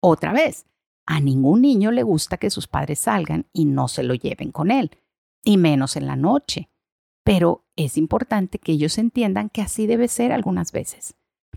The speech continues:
Mi esposo y yo siempre hemos estado convencidos de que el mejor regalo que le podemos dar a nuestros hijos es un matrimonio estable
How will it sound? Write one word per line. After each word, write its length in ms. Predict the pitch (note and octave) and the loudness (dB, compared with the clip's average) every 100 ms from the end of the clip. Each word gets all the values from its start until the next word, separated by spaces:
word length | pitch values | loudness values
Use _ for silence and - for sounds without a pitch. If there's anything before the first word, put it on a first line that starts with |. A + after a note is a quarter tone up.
| - | -4
Mi 140 | G#3 | 2
esposo 380 | G3 - A3+ - | 2 2 0 2
y 120 | C#4 | 2
yo 260 | A#3+ B3 - _ _ _ | 4 2 2 _ _ _
siempre 680 | - - G#3+ G3 G3+ G#3+ - | -12 0 2 4 2 0 -2
hemos 260 | G3+ F3+ G3+ | -2 -2 -6
estado 320 | - G3 F#3 | -4 -2 -2
convencidos 600 | A3 G3+ F#3+ F3+ E3 E3 | 0 -2 -2 -2 0 0
de 100 | E3+ | -2
que 100 | G3 | -2
el 80 | F#3+ | 0
mejor 520 | G3 - - A#3 A#3+ | 0 -2 -2 0 2
regalo 440 | B3 A#3 G#3+ F#3+ | 2 0 2 0
que 120 | - | 0
le 80 | E3 | -4
podemos 400 | - E3 D#3 F3 | -2 -2 -2 0
dar 140 | F3+ G3+ | -2 0
a 60 | |
nuestros 440 | G#3 G#3 - A#3 F#3+ | 0 0 -2 -2 -2
hijos 360 | - C#3+ - _ _ _ _ _ | -4 -8 -10 _ _ _ _ _
es 400 | G#3 F#3 F#3+ - _ | 2 4 4 -2 _
un 180 | G3 F3+ | 0 0
matrimonio 560 | F#3+ - F3+ D#3+ D#3 | 0 -2 0 2 2
estable 680 | D#3 - - A3 G3+ D#3+ E3 | 0 -4 -2 0 0 0 -2